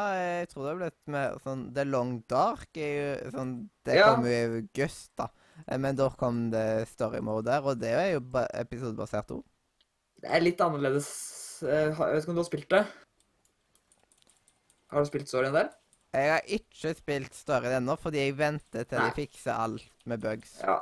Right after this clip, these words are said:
Speaker 1: Jeg har fått
Speaker 2: eh, jeg
Speaker 1: en
Speaker 2: vil
Speaker 1: god del
Speaker 2: bare
Speaker 1: bugs.
Speaker 2: ut-, det, det er ikke så stor spoiler, men, eh, ja, det er på en måte episoder, men på en måte ikke heller. Fordi at, eh, i vanlige episoder så må du for det første pleier å vente, ikke sant?
Speaker 1: Ja.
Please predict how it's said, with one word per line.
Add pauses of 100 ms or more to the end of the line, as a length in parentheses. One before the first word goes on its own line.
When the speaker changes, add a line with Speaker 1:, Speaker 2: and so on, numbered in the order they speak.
(120)
Speaker 1:
Jeg
har
fått
Speaker 2:
eh,
jeg
Speaker 1:
en
Speaker 2:
vil
Speaker 1:
god
del
Speaker 2:
bare
Speaker 1:
bugs.
Speaker 2:
ut-,
det,
det
er
ikke
så
stor
spoiler,
men,
eh,
ja, (240)
det
er
på
en
måte
episoder, (400)
men
på
en
måte
ikke
heller. (260)
Fordi
at,
eh,
i
vanlige
episoder
så
må
du
for
det
første
pleier
å (100)
vente, (500)
ikke
sant? (260)
Speaker 1:
Ja.